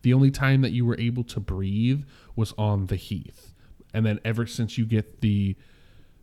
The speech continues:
the prophecy, everything's tight and claustrophobic, just like the stress that's,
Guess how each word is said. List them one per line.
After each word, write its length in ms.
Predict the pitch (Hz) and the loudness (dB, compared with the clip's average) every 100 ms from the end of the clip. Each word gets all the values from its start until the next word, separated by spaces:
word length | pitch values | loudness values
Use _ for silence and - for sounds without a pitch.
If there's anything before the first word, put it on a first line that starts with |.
| - - - | -20 -20 -6
the 140 | 117 | -4
prophecy, 680 | 101 127 123 120 - 98 - - | 0 2 2 -2 -6 -8 -8 -8
everything's 500 | 110 107 98 101 - | -4 -4 -2 -4 -4
tight 540 | - 135 120 76 - - | -6 -2 -4 -6 -12 -4
and 140 | 98 | -4
claustrophobic, 880 | - 107 - - - 107 95 62 - | -2 -4 -6 -8 -4 -4 -4 -6 -10
just 180 | 90 - | -10 -10
like 180 | 95 - | -12 -12
the 80 | |
stress 640 | - - - 95 95 - - | -12 -10 -6 -6 -6 -12 -12
that's, 180 | 80 | -14